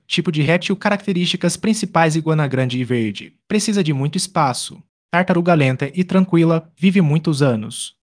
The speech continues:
Lagarto pequeno e colorido, fácil de cuidar. Serpente, variedades diferentes, algumas são pequenas. Esses animais têm personalidades únicas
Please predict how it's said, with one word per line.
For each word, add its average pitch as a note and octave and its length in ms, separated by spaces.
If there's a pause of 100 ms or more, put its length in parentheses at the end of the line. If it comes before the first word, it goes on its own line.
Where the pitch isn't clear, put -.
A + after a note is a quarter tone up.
(240)
Lagarto D3+ 340
pequeno E3 560
e F3+ 100
colorido, C#3 680
fácil B2+ 360
de B2 120
cuidar. B2 540 (280)
Serpente, E3 460
variedades D#3 500
diferentes, E3+ 720
algumas D3 380
são G3 140
pequenas. B2+ 760 (340)
Esses B2+ 240
animais C3+ 380
têm G#3+ 120
personalidades E3 840
únicas D3 420